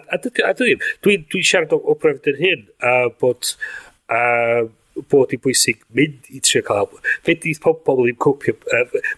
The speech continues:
mae'n iawn bod chi'n methu c-, bod pobl yn traffaelu copio. Mae'n iawn i'w mynd i troi at pobl a deud, "Dwi angen help." Ma' hynny yn... yn, yy, yn y peth call, mae'n peth iawn.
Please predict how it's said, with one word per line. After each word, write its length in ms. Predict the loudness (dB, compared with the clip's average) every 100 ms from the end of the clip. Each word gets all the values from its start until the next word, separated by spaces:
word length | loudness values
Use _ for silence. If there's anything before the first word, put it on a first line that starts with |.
| -8 -12
mae'n 200 | -4 0
iawn 220 | 0 -2 -2
bod 180 | -4
chi'n 140 | -2 -4
methu 180 | -4 -4
c-, 200 | -6 -6
bod 280 | 0 2 2
pobl 280 | -2 0 0
yn 60 | 0
traffaelu 540 | -2 -2 -2 -6 -6 -4
copio. 380 | -4 -2 -6 -6 -6 -6 -4
Mae'n 420 | -2 0 0 0
iawn 340 | 2 0 -2 -8 _
i'w 160 | -4 0
mynd 300 | 0 0 -2
i 140 | -6
troi 220 | 0 0
at 100 | 0
pobl 240 | -2 -2 0
a 60 |
deud, 180 | 0 -2 -8 -14
"Dwi 260 | -10 -2 0
angen 220 | 0 0
help." 240 | 0 -2 -6
Ma' 180 | -2 -2
hynny 180 | 2 2
yn... 260 | 2 -2 -2 -16 -18 -18 -20 -20 _ -2
yn, 400 | 2 2 2 0 0 2 2 0 0
yy, 380 | 0 2 0 -4 _ _ _ _ _ _ _ _ -4
yn 160 | 0
y 60 | 2
peth 160 | 0 -4
call, 320 | 0 0 0
mae'n 200 | -2 0
peth 200 | -2 0
iawn. 240 | 0 0